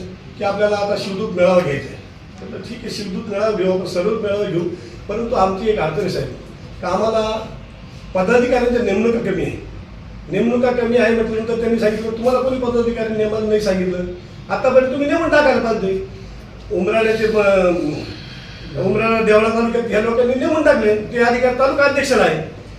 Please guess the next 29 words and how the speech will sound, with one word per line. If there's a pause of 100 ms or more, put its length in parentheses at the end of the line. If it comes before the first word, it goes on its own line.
(280)
तर
आम्ही
त्यांना
विचारलं,
"तालुका
अध्यक्षाला
जर
आज (280)
अधिकार
आहे, (280)
मग
आमचा
तालुका
अध्यक्ष
नेमू
शकतो
का?" (340)
"बरोबर,
तुम्ही
नेमून
टाका,"
म्हणे.
म्हटलं,
"मग
दोन
दिवसाला
आम्ही
नेमून
टाकू."